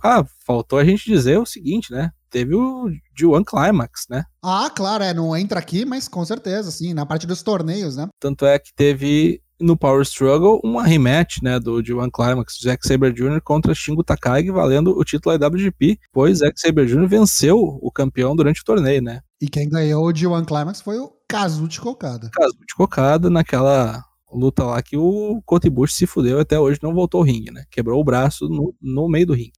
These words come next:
Speaker 1: A gente também teve o Full Gear, a E W Full Gear. O Adam Page finalmente venceu o Kenny Omega, tornou-se o novo campeão da E W. O Battle in The Valley, da New Japan, no mesmo dia. Tomohiro Ishii venceu o menino Jay White, teve a estreia do Buddy Murphy contra o Kazuchi Okada, também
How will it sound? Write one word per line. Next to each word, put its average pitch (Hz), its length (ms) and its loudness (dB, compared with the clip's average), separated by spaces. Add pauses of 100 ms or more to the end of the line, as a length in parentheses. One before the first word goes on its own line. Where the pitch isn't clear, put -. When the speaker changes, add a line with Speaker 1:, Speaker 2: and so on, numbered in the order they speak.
(260)
Speaker 1:
A 139 80 0
gente 143 180 0
também 151 280 2
teve 131 760 2
o 151 140 -2
Full 180 260 2
Gear, 214 300 2
a 120 100 2
E 123 60 4
W 123 260 0
Full 160 220 0
Gear. 156 200 0 (300)
O 127 60 -2
Adam 131 240 2
Page 139 320 0
finalmente 185 540 2
venceu 139 260 -2
o 156 40 -2
Kenny 123 180 -2
Omega, 139 340 -2
tornou-se 127 480 -2
o 123 60 -6
novo 127 180 -2
campeão 123 480 -2
da 120 140 -2
E 123 40 0
W. 135 260 -2 (380)
O 143 280 2 (100)
Battle 139 760 2 (220)
in 208 220 2
The 156 120 6
Valley, 120 760 0
da 117 580 -2
New 127 160 0
Japan, 147 380 2
no 160 120 2
mesmo 160 420 4
dia. 127 280 0 (160)
Tomohiro 139 480 4
Ishii 160 160 2
venceu 160 480 4
o 226 40 4
menino 160 320 2
Jay 139 140 4
White, 120 380 0
teve 156 200 2
a 151 40 6
estreia 151 340 2
do 147 100 0
Buddy 143 240 0
Murphy 120 460 -2
contra 143 200 -2
o - 40 -20
Kazuchi 127 360 -2
Okada, 123 500 -6
também 123 400 -10